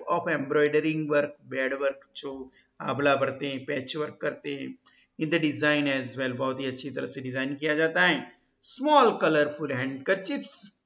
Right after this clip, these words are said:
are attached all round, around the edge। Yes, और पूरी जो umbrella होती है, उनके आसपास जो है वो handkerchief,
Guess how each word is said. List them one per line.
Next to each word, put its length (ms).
are 340
attached 560
all 400
round, 560
around 460
the 100
edge। 320
Yes, 380
और 460
पूरी 280
जो 180
umbrella 380
होती 400
है, 140
उनके 420
आसपास 1000
जो 200
है 280
वो 280
handkerchief, 920